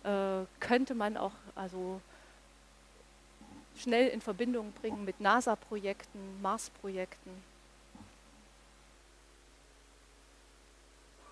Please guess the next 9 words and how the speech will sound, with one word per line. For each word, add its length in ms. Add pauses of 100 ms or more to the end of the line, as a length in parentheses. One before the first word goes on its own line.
(920)
Der 180
Wald 360
ist 500
sozusagen 640
das, 360
äh, 1600
rettet 280
den 240
Wald, 360